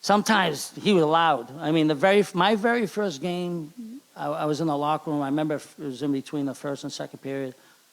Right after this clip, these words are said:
I was playing awful. I was trying to, in my head, I, I'm awful. I'm not even good at this sport. But I could hear him yelling and yelling and yelling, and I'm trying to look around the locker room to figure out who he has in his, cause his office was right beside our locker room. I'm trying to figure out who he has there.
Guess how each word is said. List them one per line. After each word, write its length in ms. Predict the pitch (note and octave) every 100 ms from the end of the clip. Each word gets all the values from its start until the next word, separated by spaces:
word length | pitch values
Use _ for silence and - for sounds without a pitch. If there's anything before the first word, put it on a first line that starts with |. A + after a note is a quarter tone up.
| _ -
I 200 | D3 D3
was 240 | B2+ A#2
playing 280 | - C#3+ C3+
awful. 360 | C3+ C3+ C#3+
I 100 | C3+
was 140 | C3+ B2+
trying 220 | D#3 C#3
to, 60 | C#3
in 80 |
my 80 | B2+
head, 120 | C3 C3 D3
I, 260 | C#3+ - D#3+
I'm 140 | D3+
awful. 420 | D3 F3+ - -
I'm 80 | C3
not 120 | E3
even 160 | D#3 A2+
good 160 | E3 F3
at 120 | C3
this 100 | A#2
sport. 320 | - A2+ A2 - _ _ _ _ _ _ -
But 100 | C3+
I 40 |
could 120 | C#3+
hear 240 | C3+ F3+ G3
him 260 | D3+ C#3+
yelling 360 | C#3+ D#3 E3 E3+
and 120 | A#2
yelling 340 | C3+ E3 E3 C3
and 140 | B2
yelling, 320 | D3 F3 E3+
and 140 | D#3+ C#3+
I'm 100 | C3
trying 260 | - D#3
to 40 | E3
look 220 | D#3 D#3
around 220 | D#3 D3
the 60 | C3+
locker 300 | C#3+ D3+ D3
room 80 | C3+
to 60 |
figure 340 | - C#3+ C#3 C#3
out 240 | C3+ C3 _ _ _ _ _ -
who 120 | D#3+
he 180 | D3 C#3+
has 320 | D3 D3 C#3
in 80 | B2+
his, 200 | C#3 - -
cause 140 | C3
his 160 | F3 D#3+
office 300 | D#3 D#3 C3+
was 140 | C3+
right 160 | C#3 C3+
beside 320 | C3 C#3 C3+
our 120 | B2
locker 320 | C3 C3+ -
room. 100 | C3
I'm 60 | C3
trying 180 | - D3+
to 60 |
figure 180 | - B2+
out 60 | -
who 100 | D#3+
he 100 | F3
has 320 | C#3 F3 E3
there. 160 | C#3+